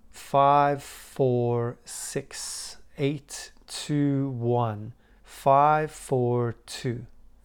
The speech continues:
All right. Now, what most people notice, and maybe you notice this as well, is after I got past, let's say, six numbers or something like that,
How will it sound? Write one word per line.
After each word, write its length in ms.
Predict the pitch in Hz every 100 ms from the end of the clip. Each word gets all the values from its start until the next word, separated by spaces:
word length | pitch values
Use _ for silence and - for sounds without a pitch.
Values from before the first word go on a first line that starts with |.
| - - - - _ _ - -
All 80 |
right. 240 | 110 - - - - - - _ - - - _ - - - - - - - _ _
Now, 300 | 143 135 107 - - - - - - - -
what 340 | 135 147 185
most 420 | 156 147 165 214 -
people 300 | 208 - 135
notice, 640 | 127 113 120 - - - -
and 400 | 135 127 120 110 -
maybe 260 | 143 170
you 140 | 165 147
notice 340 | 135 127 123
this 200 | 135 -
as 120 | 127
well, 420 | 113 151 117 - - - _ - - _ -
is 400 | 143 127 - - _ -
after 380 | 143 202 - 247
I 80 | 170
got 440 | 123 127 127 -
past, 440 | - 147 127 117
let's 200 | 131 123
say, 220 | - 127 113
six 520 | - - - 160 -
numbers 460 | 131 127 131 120
or 80 | 123
something 320 | - 127 127
like 200 | 123 117
that, 340 | - 127 123